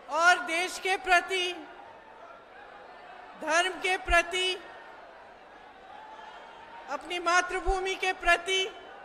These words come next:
दिल में श्रद्धा भी जागती है।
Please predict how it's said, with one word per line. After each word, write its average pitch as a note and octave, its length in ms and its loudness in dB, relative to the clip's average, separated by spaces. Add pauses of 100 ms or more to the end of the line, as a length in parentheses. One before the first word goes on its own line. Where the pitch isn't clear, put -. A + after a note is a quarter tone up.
(840)
दिल F#4+ 240 0
में F#4+ 200 4
श्रद्धा F4 500 4
भी F#4 180 0
जागती D#4+ 500 -2
है। B3+ 200 -6